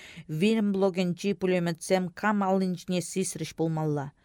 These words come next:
Чул химе урлы кашма хытланакан пӑлхавҫӑсене пӗр харысах ик енчен ҫунтарма тапратрӗҫ. Пырать шыбах ҫак вӑхӑтра хефлинг сенчен пӗри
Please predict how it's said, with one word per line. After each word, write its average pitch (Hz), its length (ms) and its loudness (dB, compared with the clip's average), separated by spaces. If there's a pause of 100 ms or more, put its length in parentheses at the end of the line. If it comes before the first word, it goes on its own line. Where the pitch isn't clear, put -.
(320)
Чул 190 320 4
химе 185 340 2
урлы 185 340 2
кашма 175 400 0
хытланакан 170 680 0
пӑлхавҫӑсене 170 840 0 (440)
пӗр 202 200 6
харысах 180 540 2 (120)
ик 196 200 -2 (120)
енчен 170 480 2
ҫунтарма 160 520 0
тапратрӗҫ. 143 600 -6 (800)
Пырать 220 340 6
шыбах 185 540 2
ҫак 165 240 0
вӑхӑтра 185 420 -2 (300)
хефлинг 185 640 0
сенчен 175 480 0
пӗри 175 320 0